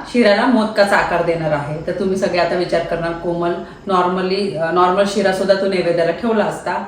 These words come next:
हो, बरोबर आहे तुमचं. मागच्या वेळेस मोदक बनवले होते, यावेळेस म्हटलं शिरा बनवूया, पण म्हटलं शिऱ्यालाच मोदकाचा जर आकार दिला तर थोडंसं वेगळं, तर असं काहीतरी करूया आपण. म्हटलं चला मग तुमच्यासोबत सुद्धा मी शेअर करते. आणि हा मोदकाचा साचा तर तुम्हाला माहिती आहे,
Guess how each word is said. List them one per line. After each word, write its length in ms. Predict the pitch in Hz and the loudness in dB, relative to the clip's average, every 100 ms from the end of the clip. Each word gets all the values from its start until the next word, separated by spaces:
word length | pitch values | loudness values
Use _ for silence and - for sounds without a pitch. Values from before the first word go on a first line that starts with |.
| - | -2
हो, 100 | 202 | 0
बरोबर 380 | 196 202 208 214 | 4 4 4 2
आहे 200 | 180 180 | 2 -2
तुमचं. 400 | 180 160 220 269 - - - - | -6 -6 -6 -6 -8 -14 -16 -2
मागच्या 280 | 185 190 220 | -2 0 -2
वेळेस 160 | 214 233 | -2 0
मोदक 300 | 202 208 196 | 2 2 2
बनवले 340 | 196 196 208 | 2 2 0
होते, 220 | 190 190 | 0 0
यावेळेस 300 | 180 175 185 | 0 0 0
म्हटलं 200 | 208 185 | 0 0
शिरा 260 | 208 208 202 | 2 6 6
बनवूया, 320 | 196 185 202 | 4 -2 -2
पण 100 | 262 | 2
म्हटलं 260 | 269 277 302 | 4 4 2
शिऱ्यालाच 680 | - 254 240 247 269 302 - - - - 214 | 0 0 2 4 4 2 -4 -12 -20 -8 2
मोदकाचा 480 | 240 247 277 269 | 4 4 2 0
जर 160 | 254 262 | 2 2
आकार 380 | - - 240 240 | 2 2 2 2
दिला 240 | 226 214 | 2 2
तर 100 | 214 247 | 2 0
थोडंसं 300 | 262 226 285 | 2 2 2
वेगळं, 460 | 214 202 190 202 196 196 - - - - - | 4 2 6 6 6 0 -8 -16 -20 -6 2
तर 300 | 214 208 208 | 4 4 2
असं 240 | 202 247 | 2 2
काहीतरी 320 | 233 214 233 | 2 2 2
करूया 400 | 240 220 202 196 | 0 2 4 4
आपण. 180 | 185 185 | 2 0
म्हटलं 340 | 214 214 208 208 | 0 0 0 0
चला 200 | 262 262 | 2 2
मग 180 | 254 | 2
तुमच्यासोबत 400 | 254 240 254 254 | 2 2 2 2
सुद्धा 260 | 247 247 226 | 2 0 0
मी 140 | 226 | -2
शेअर 260 | - 240 202 | 0 4 4
करते. 340 | - 180 - | 4 -4 -2
आणि 200 | 190 190 | -2 0
हा 200 | 208 196 | 0 0
मोदकाचा 460 | 196 196 190 196 202 | 0 0 0 0 0
साचा 280 | 202 - 185 | 0 0 -2
तर 160 | 185 | -4
तुम्हाला 220 | 185 185 196 | -4 -2 0
माहिती 300 | 202 175 190 | 0 0 0
आहे, 240 | 170 | 0